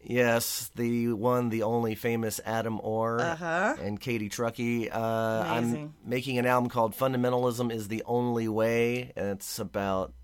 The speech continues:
Speaker 1: um, ten fourteenths finished.
Speaker 2: Okay. <laughs>
Speaker 1: And, uh, and then I put a few songs on as teasers on this brand new, um, antholo-
Speaker 2: Eighteen songs, dude.
Speaker 1: Eighteen songs from the last twenty-five years.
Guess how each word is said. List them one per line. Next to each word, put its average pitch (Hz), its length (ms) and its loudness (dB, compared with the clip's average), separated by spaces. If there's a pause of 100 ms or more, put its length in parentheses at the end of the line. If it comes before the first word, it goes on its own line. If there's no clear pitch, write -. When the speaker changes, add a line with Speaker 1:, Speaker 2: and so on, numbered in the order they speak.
Speaker 1:
um, 82 300 -6
ten 107 280 -2
fourteenths 104 720 -6
finished. 117 520 -4
Speaker 2:
Okay. 196 280 0 (140)
<laughs> 190 240 -2
Speaker 1:
And, 120 500 0
uh, 123 340 4 (580)
and 131 200 2
then 135 120 4
I 135 80 8
put 147 180 4
a 135 40 0
few 143 200 2
songs 139 440 6
on 131 200 6
as 110 180 0
teasers 120 500 0
on 107 120 2
this 104 140 -2
brand 113 360 2
new, 104 460 0
um, 92 540 -2 (420)
antholo- 113 380 6
Speaker 2:
Eighteen 277 300 4
songs, 170 600 -2
dude. - 140 -2
Speaker 1:
Eighteen 143 220 0
songs 139 300 0
from 127 100 -4
the 123 80 2
last 120 220 2
twenty-five 117 600 2
years. 90 520 -2